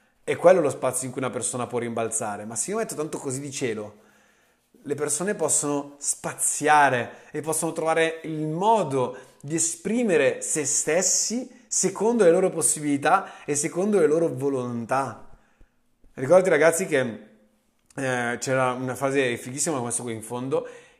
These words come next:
che il mondo di un grande uomo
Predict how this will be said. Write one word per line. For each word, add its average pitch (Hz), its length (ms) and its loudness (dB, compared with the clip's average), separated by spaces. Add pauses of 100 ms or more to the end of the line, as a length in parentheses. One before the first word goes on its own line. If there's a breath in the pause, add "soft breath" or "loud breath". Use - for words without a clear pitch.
che 143 100 -2
il 139 240 2
mondo 175 960 2
di 135 160 -6
un 143 100 2
grande 170 300 4
uomo 135 680 0